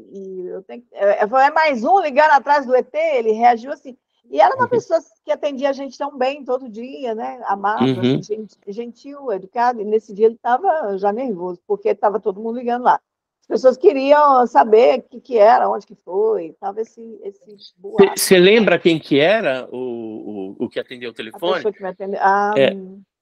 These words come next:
Speaker 2: era o
Speaker 1: não lembro.
Speaker 2: Rubens Palhares, o Major Maciel, não, né? Era o,
Speaker 1: Não,
Speaker 2: era
Speaker 1: esse,
Speaker 2: subordinado.
Speaker 1: essas,
Speaker 2: O Rubens.
Speaker 1: era, era soldado, era a pessoa que ficava lá, não era pessoa,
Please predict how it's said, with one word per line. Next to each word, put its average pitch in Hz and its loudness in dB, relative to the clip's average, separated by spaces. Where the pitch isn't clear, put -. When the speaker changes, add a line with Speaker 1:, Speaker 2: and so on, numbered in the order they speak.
Speaker 2:
era 147 2
o 135 0
Speaker 1:
não - -12
lembro. 202 0
Speaker 2:
Rubens 165 -2
Palhares, 147 -4
o 113 -14
Major 135 0
Maciel, 147 -2
não, 139 -2
né? 139 -4
Era 208 4
o, 202 6
Speaker 1:
Não, 208 4
Speaker 2:
era - 4
Speaker 1:
esse, 240 2
Speaker 2:
subordinado. 196 -2
Speaker 1:
essas, 254 -6
Speaker 2:
O - -10
Rubens. 202 0
Speaker 1:
era, 233 4
era 226 2
soldado, 254 -4
era 190 0
a 175 -16
pessoa 233 -14
que - -20
ficava 226 -8
lá, 190 -2
não 262 -12
era 277 -8
pessoa, 214 -6